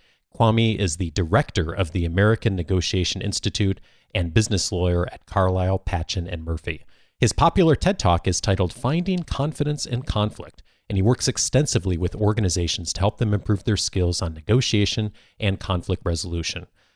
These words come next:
Kwame hosts the top negotiation podcast, Negotiate Anything, and is the author of the book, Finding Confidence in Conflict, How to Negotiate Anything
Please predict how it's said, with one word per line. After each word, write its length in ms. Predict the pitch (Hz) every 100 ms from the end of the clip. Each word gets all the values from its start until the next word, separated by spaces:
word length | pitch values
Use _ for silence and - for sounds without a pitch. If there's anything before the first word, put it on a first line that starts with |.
| _ -
Kwame 240 | 120 131
hosts 260 | 107 120 -
the 160 | 101 80
top 360 | - 143 160
negotiation 600 | 110 104 120 - 123 - 101
podcast, 520 | 113 101 117 110 -
Negotiate 600 | 85 - 170 - 160 -
Anything, 480 | 165 156 175 196 - - _
and 140 | - 107
is 100 | -
the 160 | 107
author 580 | - 214 - 90 80 110 -
of 140 | 95
the 80 | 101
book, 340 | 107 104 -
Finding 480 | - 135 185 214 220
Confidence 560 | - 160 156 175 170 -
in 100 | 160
Conflict, 540 | - 101 - 82 -
How 180 | - 156
to 100 | 170
Negotiate 580 | 165 123 170 - 190 185
Anything 500 | 117 123 - 127